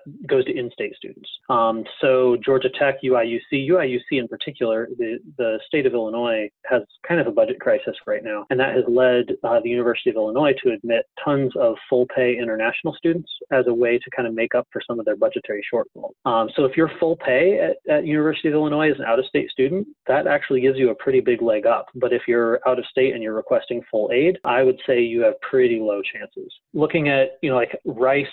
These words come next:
for example, is extremely generous with aid. Any student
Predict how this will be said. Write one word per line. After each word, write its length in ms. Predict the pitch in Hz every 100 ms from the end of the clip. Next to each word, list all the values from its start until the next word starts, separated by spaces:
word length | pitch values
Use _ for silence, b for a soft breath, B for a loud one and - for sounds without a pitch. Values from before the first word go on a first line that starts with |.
| - -
for 100 | 123
example, 460 | 110 110 - 117
is 80 | 107
extremely 640 | 110 - - 143 139 123
generous 400 | 120 110 107 104 -
with 120 | -
aid. 300 | - - 143 - -
Any 280 | 135 147 135 -
student 500 | 147 135 131 131